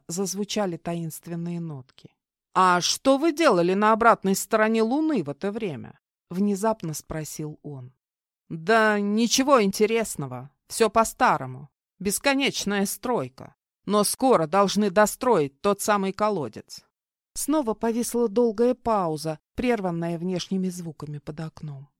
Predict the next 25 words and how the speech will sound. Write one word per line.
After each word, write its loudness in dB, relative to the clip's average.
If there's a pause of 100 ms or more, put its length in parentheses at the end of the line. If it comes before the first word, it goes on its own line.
(380)
«Что 4
это 4
было?» -4 (240)
спросил -4
Круф -6 (220)
и 0
резво 0
подбежал -2
к -6
окну, -4
пытаясь -4
разглядеть, -4
что -8
там -10
внизу -8
происходит. -14 (320)
Остальные 0
также -2
прильнули 0
к -8
стеклу, -6
пытаясь -6
углядеть 0
в -12
сумерках -6